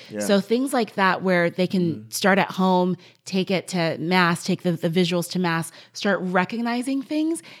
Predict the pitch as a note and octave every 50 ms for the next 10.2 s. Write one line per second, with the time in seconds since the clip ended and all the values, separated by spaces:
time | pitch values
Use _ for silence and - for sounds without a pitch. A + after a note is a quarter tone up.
0 | _ - - A3 A3+ A3+ G#3+ G3+ - - A3 A#3 A3+ G#3+ F#3 - G#3 G3+ G#3 G3+
1 | G#3+ G3+ - - G3 F#3+ G3 D3+ - - - G3+ G#3 G3+ G3 F#3 F3 F3 - -
2 | - - A3 G#3+ A3+ A#3 A3+ A3 - - F#3+ - F#3+ F#3+ E3 G3+ F#3 - - -
3 | - G3 F3+ F#3+ C#4 - - E3+ E3 D3 D#3 D#3 F3+ - C#4 A#3+ G3+ F3+ D#3 A2+
4 | G#2 G#2+ G#2 G#2 G#2+ G#2+ G2+ G2 G2 A2+ C3 - G3+ A3 G#3+ G#3 G3 G3+ G#3 G#3
5 | F#3 G3+ A3 B3 C4 D4+ D4+ G#3 - G3 G#3 A3 - - G3 F#3 F#3 F3+ E3 -
6 | F3 F#3 F#3+ F#3+ F#3+ F#3+ F#3 F#3 F3 E3 F3 F#3+ G#3 A3 G#3+ A3 G3+ - - G3
7 | F3+ D#3+ - - - - _ _ - G#3 G#3+ A3 B3 B3 - B3 A3+ G#3+ F#3 -
8 | F3+ F3 - _ - - F#3+ F#3+ - F#3 - - - E3+ D#3+ D#3 E3+ E3 - G3
9 | F#3 G#3 G#3+ G3+ F#3 - G#3 G3 F#3+ F3+ F#3+ F#3+ F3+ E3+ F3 - D3 F3 F3 E3+
10 | D#3+ D#3+ D#3+